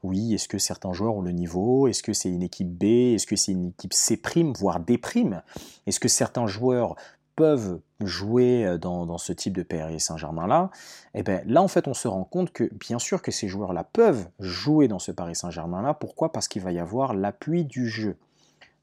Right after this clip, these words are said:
Le jeu, le système qui est mis en valeur par Luis Enrique va faire en sorte que, euh, tout le monde puisse, en tout cas, s'il n'est pas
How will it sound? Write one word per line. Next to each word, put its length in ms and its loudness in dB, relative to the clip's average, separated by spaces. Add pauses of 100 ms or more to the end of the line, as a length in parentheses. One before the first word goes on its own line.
Le 240 6
jeu, 440 2
le 140 0
système 640 2
qui 220 -4
est 40 -2
mis 200 2
en 80 -2
valeur 300 -2
par 100 -8
Luis 240 -4
Enrique 300 -6
va 120 0
faire 200 -6
en 80 -6
sorte 300 -4
que, 220 0 (500)
euh, 40 -8 (240)
tout 140 -2
le 80 6
monde 240 4 (180)
puisse, 400 2
en 100 -2
tout 140 -6
cas, 420 2
s'il 380 4
n'est 80 6
pas 460 6